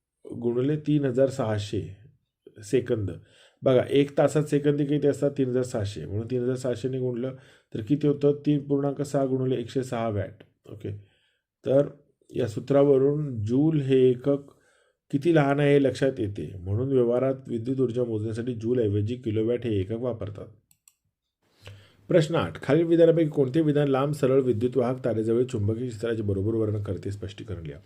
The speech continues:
तर बघा, तारेच्या लांब सरळ रेषांमध्ये चुंबकीय बलरेषा एका प्रतलातून जातात,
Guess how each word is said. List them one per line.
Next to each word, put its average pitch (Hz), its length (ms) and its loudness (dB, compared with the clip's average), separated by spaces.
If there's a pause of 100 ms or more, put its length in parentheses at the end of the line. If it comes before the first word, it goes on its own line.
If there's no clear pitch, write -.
(520)
तर 143 60 -4
बघा, 117 140 4 (100)
तारेच्या 131 380 6
लांब 139 180 6
सरळ 139 240 4
रेषांमध्ये 131 480 2
चुंबकीय 131 420 0
बलरेषा 123 380 2
एका 98 240 -2
प्रतलातून 120 500 -2
जातात, 113 320 -6